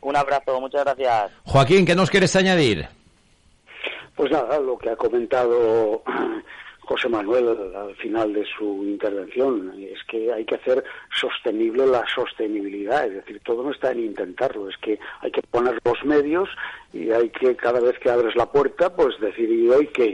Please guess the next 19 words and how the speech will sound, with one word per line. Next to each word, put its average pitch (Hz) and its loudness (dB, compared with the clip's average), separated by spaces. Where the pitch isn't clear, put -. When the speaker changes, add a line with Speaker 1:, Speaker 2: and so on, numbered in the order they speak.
Speaker 3:
¿Y - -8
mañana 123 2
qué? 110 0
¿Y 117 -10
mañana 131 2
qué? 110 -2
¿Y 113 -8
mañana 120 0
qué? 107 -2
¿Y 120 -10
mañana 123 0
qué?". - -6
Y - -12
tiene 117 2
que - -8
ser - 0
una 147 4
mejora 117 0
constante, 98 -6